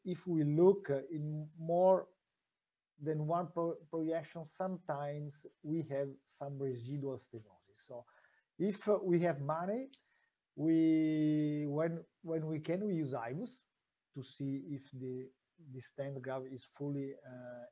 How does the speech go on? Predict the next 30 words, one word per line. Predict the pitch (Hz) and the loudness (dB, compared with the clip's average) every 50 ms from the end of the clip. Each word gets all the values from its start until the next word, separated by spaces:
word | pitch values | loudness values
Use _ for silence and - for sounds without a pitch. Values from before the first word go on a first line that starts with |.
| - | -18
expanded, | 135 123 - - _ - 139 139 143 156 165 175 196 165 - _ _ _ | -20 -20 -20 -20 _ -14 -12 -12 -10 -6 -4 -2 -4 -4 -4 _ _ _
or | - 220 226 226 233 233 - - - _ _ _ _ | 2 4 6 6 6 6 4 0 -6 _ _ _ _
we | - 185 196 | -4 -2 0
use, | 190 180 165 165 165 165 165 170 165 156 147 151 | 0 0 2 2 4 4 4 4 4 2 0 -2
uh, | 165 160 156 - _ _ _ _ _ _ _ _ _ _ _ _ _ _ | -2 -4 -4 -8 _ _ _ _ _ _ _ _ _ _ _ _ _ _
to | - 156 | -6 -6
see | 151 - - - 151 151 151 151 151 147 - - _ _ - 147 | -6 -6 -4 -2 2 2 2 2 0 -2 -8 -16 _ _ -12 -8
the, | 135 139 139 135 135 135 135 131 127 - | -6 -4 -4 -4 -6 -6 -8 -8 -8 -8
to | 143 | -6
measure | 147 147 165 175 185 185 165 170 175 170 165 | -4 -2 0 2 2 2 4 4 4 4 2
the | 143 135 | 0 -2
blood | 143 135 143 147 151 156 156 147 - | -2 0 2 2 2 2 0 -2 -4
pressure | 139 135 135 127 - - - 135 131 - 147 - _ _ _ _ _ _ _ _ _ _ _ _ _ _ _ _ _ _ _ - | -6 -6 -6 -6 -8 -10 -10 -8 -8 -10 -12 -16 _ _ _ _ _ _ _ _ _ _ _ _ _ _ _ _ _ _ _ 0
all | 175 175 180 185 180 | 2 4 6 6 6
along | 165 156 151 156 156 160 143 | 6 6 4 4 2 2 -2
the | 139 | -6
stent | 127 - - - 143 147 143 127 | -8 -10 -8 -8 -6 -6 -6 -8
graft. | 117 117 113 - - - | -10 -12 -14 -14 -18 -12
So | - 143 147 | -8 -6 -4
if | 156 151 - - - | -4 -6 -6 -6 -6
we, | 156 160 160 160 160 151 143 147 147 | -4 -4 -2 -2 -4 -4 -6 -6 -4
we | 147 156 156 | -4 -4 -6
see | 156 - - 185 185 190 | -4 -4 -2 0 2 2
any | 180 170 160 151 | 2 2 0 -4
drop | 139 135 151 165 175 202 202 202 202 196 - | -4 0 2 2 4 2 2 0 -4 -8 -4
of | 160 160 160 147 139 | -4 -4 -4 -4 -4
the | 135 151 151 151 151 147 147 147 147 147 147 143 135 | -2 -2 -2 0 -2 -2 -2 -2 -2 -4 -4 -4 -4
blood | 139 151 160 156 151 - | -2 -2 -2 -2 -4 -2
pressure | 147 147 151 147 - - 160 | -2 -2 -2 -2 -4 -6 -6
more | 147 143 147 147 156 160 160 156 | -6 -4 -2 -2 0 0 -2 -2